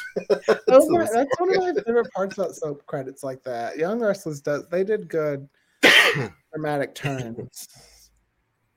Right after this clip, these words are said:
Speaker 2: Yeah, th-, those are my favorite Young and the Restless credits. They were, like, from
Speaker 1: And Shamar
Speaker 2: nineteen ninety-nine to, like,
Speaker 1: Moore.
Speaker 2: Shamar Moore was in the credits. He wasn't in the show, the episode,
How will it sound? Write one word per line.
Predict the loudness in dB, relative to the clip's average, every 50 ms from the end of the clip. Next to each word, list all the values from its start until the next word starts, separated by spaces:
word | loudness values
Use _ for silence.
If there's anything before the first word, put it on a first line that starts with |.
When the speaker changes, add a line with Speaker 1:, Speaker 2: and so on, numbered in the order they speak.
| _ -20 _ _ _ _ _ _ _ _ _ _
Speaker 2:
Yeah, | _ -2 0 0 0 0 0 0
th-, | -2 -2 0 -2
those | -4 -4 -2
are | 0
my | 0 0
favorite | 0 -2 -4 -4 -2 0 -2 -2 -2 -6
Young | -8 -8 -6
and | -6
the | -6 -6
Restless | -8 -10 -10 -14 -18 -18
credits. | -12 -10 -6 -4 -4 -6 -6 -10 -18 -20 -20 -20 -20 -18 _ -20 -20 _ _
They | -10 -8 -6
were, | -6 -4 -4 -4
like, | -4 -6 -6
from | -8 -8 -6
Speaker 1:
And | -4 -4 -4 -4
Shamar | -4 -6 -6 -4
Speaker 2:
nineteen | -4 -2 -2
ninety-nine | 0 0 0 0 0 0 -2 -2 -2
to, | -2
like, | -2 -2 -2
Speaker 1:
Moore. | -2 -2 -2 -4 -4 -8 -12 -12 -14 -18 -20 _ _ _ _ _ _ _ _ _ _ _ _ _ _
Speaker 2:
Shamar | -14 -10 -6 -4 -4 -2 -2
Moore | -2 -2 -2 -2
was | -4 -4
in | -6 -8
the | -8 -6
credits. | -6 -4 -2 -2 -2 -4 -6 -14 _ -20 -20 -20 -20 -18 -8
He | -2 0
wasn't | 0 0 0 -2 -2
in | -2 -4
the | -4
show, | -2 0 2 2 2 0 -4 -8 -12 _
the | -8 -8
episode, | -8 -8 -10 -8 -6 -6 -6 -6 -10